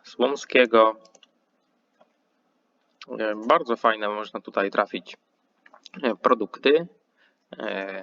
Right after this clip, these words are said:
Zakładka srebro inwestycyjne. Mamy tutaj srebro pakowane już w pełne tuby lub, w masterboxy. Oraz inne fajne, ciekawe, wszystkie monety.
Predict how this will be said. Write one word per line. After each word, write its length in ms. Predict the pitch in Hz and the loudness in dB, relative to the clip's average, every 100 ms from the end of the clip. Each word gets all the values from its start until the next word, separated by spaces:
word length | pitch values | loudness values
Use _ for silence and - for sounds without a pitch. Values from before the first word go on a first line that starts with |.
| 98 - - | -16 -20 -12
Zakładka 580 | 120 117 - 120 - 110 | -4 -4 0 0 0 -8
srebro 380 | - 110 104 101 | -2 -2 0 -4
inwestycyjne. 1040 | 104 98 - 104 - 139 123 110 104 _ _ _ | -6 -12 -8 -10 -2 -2 0 0 -2 _ _ _
Mamy 300 | - 107 101 | -4 -2 -2
tutaj 340 | 98 - 101 95 | -12 -6 -6 -6
srebro 420 | - 113 104 - | 0 2 2 -4
pakowane 640 | - 104 104 104 101 98 98 | -2 -2 0 0 0 -4 -12
już 320 | 92 - - | -12 -14 -20
w 300 | - _ _ | -20 _ _
pełne 400 | - 107 104 95 | 0 0 0 -2
tuby 360 | 139 135 113 | 0 2 2
lub, 300 | 98 98 - - 98 92 92 92 95 98 | 2 -4 -8 -8 -6 -4 -4 -6 -8 -2
w 100 | 95 92 90 92 | -2 0 -6 -8
masterboxy. 920 | 95 95 - - 135 151 - - 110 _ _ _ _ _ _ _ _ _ _ _ _ _ 110 98 101 | -2 -4 -2 -2 2 2 0 -6 -6 _ _ _ _ _ _ _ _ _ _ _ _ _ -18 -16 -6
Oraz 400 | - 110 101 - | 0 2 0 -6
inne 420 | - 110 104 104 98 | -2 -2 -2 -10 -6
fajne, 540 | 104 101 98 92 95 _ - 98 98 98 95 | 0 0 -2 -14 -16 _ -16 -16 -14 -14 -14
ciekawe, 500 | - 117 98 95 92 - _ _ _ 120 - | -6 -2 0 -2 -6 -10 _ _ _ -18 -18
wszystkie 440 | - - - - | -12 -10 -10 0
monety. 460 | 104 104 98 95 - | 2 2 -2 -6 -16